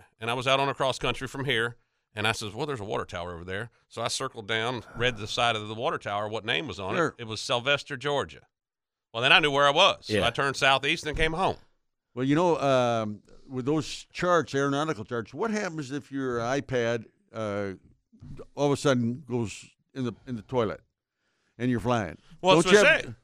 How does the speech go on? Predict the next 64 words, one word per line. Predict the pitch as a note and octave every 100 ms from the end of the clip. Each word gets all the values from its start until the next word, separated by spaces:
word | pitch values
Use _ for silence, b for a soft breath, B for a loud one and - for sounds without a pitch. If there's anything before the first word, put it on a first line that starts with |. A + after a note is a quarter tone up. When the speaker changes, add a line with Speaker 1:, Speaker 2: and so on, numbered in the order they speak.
| -
Speaker 2:
don't | D#3+
Speaker 1:
You, | F3
Speaker 2:
what? | C3+ A#2+
Speaker 1:
well, | F3+
you're | F#3
supposed | - A3+ G3
to |
have | F3
a | D3
backup. | E3+ D#3 F#2 - -
So | D3+ C3 A#2+ - -
when | C3
I | D#3
fly, | - D3 C#3 C3
I | B2
have | B2+ A#2
an |
iPad | A#2+ C#3+ - D3+ C#3+ D3+
and | B2
an | A2
iPhone. | A#2+ B2 - C#3+ B2+ A#2
They | A2 A2+
are, | G#2+ -
they | C#3 A2 A2
are | G#2
both | A2+ C3 A#2+ - _ _ _ _
have | - C3 A2+
the | G#2+
data | B2+ C3 C#3
Speaker 2:
Oh, |
it | B2+
Speaker 1:
on | D3+
Speaker 2:
is | C3
Speaker 1:
it. |
Speaker 2:
required | F3 - D#3 D#3 D#3
Speaker 1:
It | C3+
Speaker 2:
that |
Speaker 1:
is | C#3+
Speaker 2:
you | C#3+
have | D3+
Speaker 1:
required | D3 C#3
Speaker 2:
a, | C3
Speaker 1:
to |
have | C3
a | B2
Speaker 2:
a |
Speaker 1:
backup. | C#3 A#2
Speaker 2:
backup. | A2+ G#2+ A#2
Okay, | A#2 C3
see, | C#3+ E3
Speaker 1:
And, | F#3
Speaker 2:
this | F#3+
is | F3
way | C3+ E3+ F3
before | D3+ - C3+
Speaker 1:
and | C3+
Speaker 2:
m-, |
Speaker 1:
then | C3+ C3+ C3
Speaker 2:
after | C#3 B2+ A#2+
my | A#2 A2+
time. | A2+ F2 D#2
Speaker 1:
I | C3 D3+
also | E3 D#3+ D3+ C3
carry | D3 C3+ C3